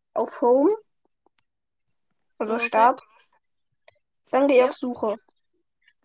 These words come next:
Speaker 1: Äh, wenn du auf Suche gehst, gib nichts ein und klick auch nicht auf die Suchleiste drauf. Dann sch-, äh, was steht denn da bei dir jetzt grad, wenn du noch nichts getan hast bei Suche?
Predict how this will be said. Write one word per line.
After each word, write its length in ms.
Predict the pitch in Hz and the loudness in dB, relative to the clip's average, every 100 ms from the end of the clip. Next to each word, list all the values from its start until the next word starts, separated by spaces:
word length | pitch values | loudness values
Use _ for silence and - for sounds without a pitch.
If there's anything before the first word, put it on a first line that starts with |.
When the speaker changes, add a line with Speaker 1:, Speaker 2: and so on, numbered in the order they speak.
| _ - - | _ -20 0
Speaker 1:
Äh, 200 | 240 247 | 0 4
wenn 160 | 277 | 6
du 60 | 277 262 | 8 6
auf 120 | 269 | 4
Suche 280 | 262 311 262 | -2 0 0
gehst, 240 | 262 302 | 0 -2
gib 200 | 269 - 254 | -4 -4 0
nichts 320 | 277 302 - | 0 -2 0
ein 320 | 226 254 285 | 4 4 4
und 160 | 277 269 | 2 -2
klick 180 | 254 247 | -4 0
auch 140 | 254 | 0
nicht 120 | 277 | 0
auf 100 | 247 | -4
die 120 | 269 247 | -6 -8
Suchleiste 540 | 254 254 226 226 240 | -4 0 0 0 -4
drauf. 260 | 233 233 - _ _ _ _ _ _ _ | 0 0 -2 _ _ _ _ _ _ _
Dann 140 | 240 - | -2 -2
sch-, 180 | - _ _ - | -4 _ _ 2
äh, 180 | 233 240 | 4 6
was 180 | 269 | 4
steht 260 | - 262 277 | 2 -2 2
denn 140 | 294 | 2
da 160 | 233 220 | 6 6
bei 160 | 226 220 | 4 2
dir 180 | 220 | 2
jetzt 260 | 220 214 - | 0 -2 -4
grad, 260 | 214 240 - - | 2 2 0 -4
wenn 220 | 233 254 | -2 0
du 40 | |
noch 120 | 254 254 | 0 0
nichts 260 | 294 - | 0 -4
getan 340 | 240 240 220 214 | -6 0 2 0
hast 140 | - | -4
bei 100 | 226 | -6
Suche? 400 | 214 233 233 220 | -6 -8 -6 -6